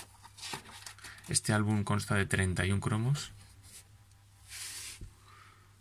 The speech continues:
y es del año mil novecientos setenta y nueve, como podéis apreciar. Los cromos están en el propio álbum, sin pegar, pendientes de recortar.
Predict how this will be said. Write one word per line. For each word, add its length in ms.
y 80
es 80
del 160
año 340
mil 280
novecientos 640
setenta 400
y 40
nueve, 360
como 160
podéis 240
apreciar. 420
Los 160
cromos 400
están 640
en 100
el 100
propio 280
álbum, 320
sin 300
pegar, 340
pendientes 480
de 120
recortar. 460